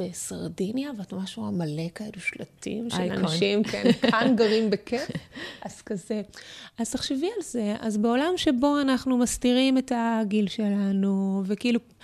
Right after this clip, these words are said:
Speaker 1: אנחנו כאילו כבר פחות שווים ופחות שוות ככל שאנחנו מתבגרות, אז שם דווקא המקום של... הכבוד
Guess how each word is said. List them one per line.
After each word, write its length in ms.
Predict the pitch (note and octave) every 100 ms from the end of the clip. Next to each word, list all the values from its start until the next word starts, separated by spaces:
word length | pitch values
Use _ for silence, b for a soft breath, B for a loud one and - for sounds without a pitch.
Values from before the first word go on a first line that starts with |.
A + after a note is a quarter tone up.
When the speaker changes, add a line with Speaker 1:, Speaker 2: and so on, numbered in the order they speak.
| b -
Speaker 1:
אנחנו 180 | G#3 A3+
כאילו 180 | C4+ B3+
כבר 140 | A#3
פחות 320 | - - B3+ -
שווים 540 | - A#3+ B3+ C4 A#3
ופחות 380 | - - A#3 -
שוות 340 | B3 A3 A#3
ככל 260 | - - A3+
שאנחנו 320 | A3+ G3 A#3
מתבגרות, 680 | A3 F#3+ F#3+ F#3 G#3 A3 - b b b b -
אז 160 | G#3+
שם 320 | - - C4+ C4+
דווקא 360 | B3 - - C#4+ - -
המקום 920 | G3+ G3+ G3 - - - C4 C#4 C#4
של... 360 | - B3+ B3 A3 b b b b -
הכבוד 880 | G#3 G3+ - - F#3+ G3+ C4 C#4+ G#3